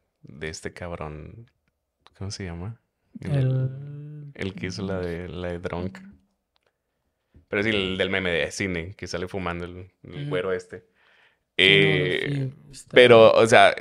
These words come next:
Speaker 1: sí, esa es una mega película, está muy bien hecha, es una
Speaker 2: Ujú.
Speaker 1: puta joya o, o obra de arte. El problema es que son muchas,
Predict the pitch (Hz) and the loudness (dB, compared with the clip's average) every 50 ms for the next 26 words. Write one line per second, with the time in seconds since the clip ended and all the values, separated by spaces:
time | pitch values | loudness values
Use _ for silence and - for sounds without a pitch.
0 | 53 76 107 - 113 123 117 80 60 67 76 82 87 92 95 95 92 90 87 - | -8 -12 -12 -8 -4 -4 -2 -2 -2 -4 -4 -4 -2 0 0 2 2 2 2 0
1 | 85 85 85 - 85 82 80 - 80 82 82 85 87 85 85 - 80 - - 78 | 0 -4 -4 -4 -6 -6 -6 -6 -4 -2 -2 0 0 0 -2 -2 -4 -4 -6 -8
2 | 78 76 - - 87 80 80 92 87 - 85 - 90 82 82 82 80 80 82 85 | -10 -14 -10 -6 -6 -4 -4 -4 -4 -4 -4 -2 -2 -2 -2 0 0 0 -2 -2
3 | 82 80 85 82 85 87 87 90 92 92 92 90 - 92 92 - - 95 113 107 | -2 -2 -2 -2 0 2 4 6 6 6 6 6 2 -2 -2 -2 -4 -2 0 2
4 | 107 110 110 110 107 110 - - 110 104 101 110 107 104 107 107 107 113 120 123 | 2 4 4 4 2 0 -2 -4 -2 -2 -2 -2 -2 -2 -2 0 2 2 4 4
5 | 127 120 - - 120 113 110 113 - - - - _ _ _ | 2 2 0 -2 -2 -2 -2 -4 -8 -14 -18 -20 _ _ _